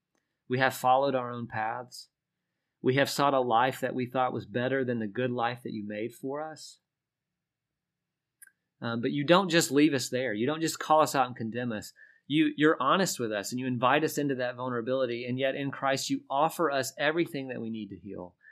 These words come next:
And tonight we've learned of our justification in you.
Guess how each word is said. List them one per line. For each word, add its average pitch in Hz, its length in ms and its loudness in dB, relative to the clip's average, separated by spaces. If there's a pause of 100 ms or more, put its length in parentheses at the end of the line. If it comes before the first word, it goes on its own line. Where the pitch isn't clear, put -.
(260)
And 127 320 0 (360)
tonight 143 460 2
we've 120 300 -2 (180)
learned 135 360 2
of 113 220 -2 (520)
our 127 120 4
justification 135 960 -2
in 98 160 -8
you. 92 200 -14